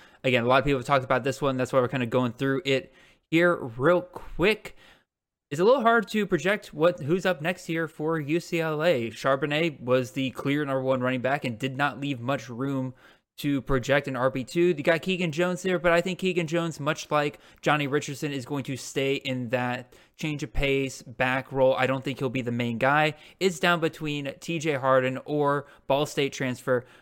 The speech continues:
Carson Steele. Harden had a great bowl game, eleven carries for a hundred eleven yards and a touchdown. Steele's definitely the more exciting prospect, but again, once again, Mac to Pack, very big jump there. And also, I just don't like Steele's A D P right now.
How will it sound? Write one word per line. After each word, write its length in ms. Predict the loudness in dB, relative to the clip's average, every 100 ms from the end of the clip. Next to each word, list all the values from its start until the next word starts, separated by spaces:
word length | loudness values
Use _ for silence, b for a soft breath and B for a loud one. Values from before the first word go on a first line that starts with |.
| B
Carson 640 | 0 2 2 0 -6 -6 -12 _
Steele. 640 | -20 -12 0 2 2 0 -6 B B B
Harden 320 | 2 4 4 0
had 180 | 2
a 100 | 2
great 260 | 2 0 2
bowl 180 | 0 0
game, 240 | 0 0
eleven 400 | 0 2 2 2
carries 280 | -2 -2 0
for 80 | -2
a 20 |
hundred 260 | -4 -6 0
eleven 280 | 0 0
yards 280 | 0 2 0 -4
and 100 | -8
a 120 | -8
touchdown. 680 | -6 -6 -6 -4 -2 -2 -4 B B B
Steele's 360 | -10 2 2 2
definitely 240 | -2 -2
the 60 | -2
more 160 | -2
exciting 460 | -2 -2 0 0 -2
prospect, 600 | -2 -2 -2 -4 -4 -2
but 100 | -4
again, 220 | -4 -4
once 200 | -4 -4
again, 440 | -2 0 0 -2
Mac 280 | 0 0 -2
to 80 | -10
Pack, 500 | 0 2 4 0 -6
very 320 | -6 -2 0 0
big 320 | 0 -2 -4
jump 380 | -2 -2 -2 0
there. 340 | 2 2 -2 B B B
And 160 | -6 -4
also, 420 | -2 -2 0 -2 -2
I 140 | -4
just 180 | -4 -2
don't 180 | -2 0
like 160 | -4
Steele's 340 | -2 -2 -2 -2
A 100 | -4
D 80 | -4
P 180 | -4
right 240 | -2 -2 0
now. 260 | 0 -2